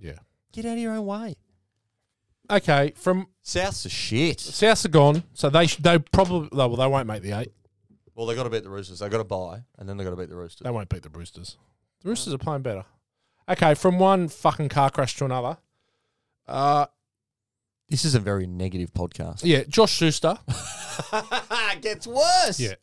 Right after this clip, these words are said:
Speaker 1: So Josh Schuster
Speaker 2: We're gonna
Speaker 1: came
Speaker 2: end
Speaker 1: on,
Speaker 2: on, so we're gonna end on some happiness.
Speaker 1: came on for
Speaker 2: I don't know what
Speaker 1: twenty-six
Speaker 2: it's gonna
Speaker 1: minutes
Speaker 2: be.
Speaker 1: against the Warriors.
Speaker 2: Twenty-six,
Speaker 1: Uh,
Speaker 2: was it?
Speaker 1: twenty-six
Speaker 2: I didn't
Speaker 1: minutes.
Speaker 2: even watch this game.
Speaker 1: Made no runs,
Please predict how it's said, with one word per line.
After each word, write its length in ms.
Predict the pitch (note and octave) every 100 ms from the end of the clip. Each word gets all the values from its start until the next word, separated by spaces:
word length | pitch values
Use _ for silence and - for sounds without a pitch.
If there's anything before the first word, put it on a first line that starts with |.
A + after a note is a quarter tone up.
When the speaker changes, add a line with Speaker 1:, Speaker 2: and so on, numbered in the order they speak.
| _ -
Speaker 1:
So 220 | - C#3+
Josh 240 | C3 G3+
Schuster 360 | - D#3+ C#3+ -
Speaker 2:
We're 160 | D3 C3+
gonna 20 |
Speaker 1:
came 180 | D#3+ F#3+
Speaker 2:
end 80 | F#3+
Speaker 1:
on, 80 | F#3
Speaker 2:
on, 80 |
so 100 | A#2
we're 100 | C3+
gonna 120 | B2+ A2+
end 140 | G#2+
on 60 | G2
some 140 | F#2
happiness. 400 | E2+ - F2 -
Speaker 1:
came 220 | - G3+
on 80 | G#3
for 120 | F#3+ F#3
Speaker 2:
I 40 |
don't 20 |
know 60 | F3+
what 80 | E3
Speaker 1:
twenty-six 220 | - F#3+
Speaker 2:
it's 80 | -
gonna 120 | E3+
Speaker 1:
minutes 180 | E3+ E3
Speaker 2:
be. 60 |
Speaker 1:
against 260 | D#3 D3+ -
the 60 |
Warriors. 600 | D3+ D3 D3+ D#3 D3+ - - _ _ _ _
Speaker 2:
Twenty-six, 520 | E3+ D3 C#3 G3 -
Speaker 1:
Uh, 60 | C3
Speaker 2:
was 40 |
it? 40 |
Speaker 1:
twenty-six 380 | F3+ F3 F3+ F3
Speaker 2:
I 20 |
didn't 120 | F3+ E3+
Speaker 1:
minutes. 140 | A#2
Speaker 2:
even 120 | G#2+
watch 160 | G2 F#2+
this 120 | F2+
game. 300 | - F2+ E2+ - _
Speaker 1:
Made 400 | E3 E3 D#3+ E3 - -
no 240 | D#3+ F3+
runs, 560 | F#3 E3 F3+ G3+ -